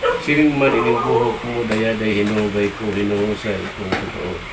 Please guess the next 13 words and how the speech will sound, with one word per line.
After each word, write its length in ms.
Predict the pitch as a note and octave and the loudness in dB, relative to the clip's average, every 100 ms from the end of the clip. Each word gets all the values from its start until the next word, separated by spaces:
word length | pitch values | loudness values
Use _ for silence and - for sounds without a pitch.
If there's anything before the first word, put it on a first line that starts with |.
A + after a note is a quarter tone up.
| A#4+ B4 - C#5 C#5+ A#4+ | -2 -2 2 4 4 4
Ngunyan 240 | - - | 2 2
taguros 480 | A#2+ A2+ A2 A2+ G#2 | 2 2 0 -2 -2
ng 240 | A2 G#2+ | -2 0
gayo, 320 | G#2 G#2 F#2+ F2+ | 4 2 2 -2
matumbok 640 | F2+ F#2 - - G#2+ A2+ G#2 | -2 -4 -4 -4 -2 -2 -4
na 100 | G#2+ | -6
kandago 400 | G2+ F2+ F#2 E2+ | -6 -6 -6 -6
mo. 160 | D2+ - - - - - - - - - - | -8 -8 -2 -2 -2 -8 -12 -12 -12 -10 -6
Ang 160 | - | 2
aki 320 | B2+ - C3 A#2 | 2 2 -2 -4
kong 240 | C3+ A#2+ A2 | -4 -4 -2
panungranga, 640 | A#2+ A#2 A2 G#2+ G#2+ F#2 E2+ E2+ F#2+ | -2 0 0 2 2 0 -6 -6 -4
anong 160 | G#2+ G#2+ | -2 -2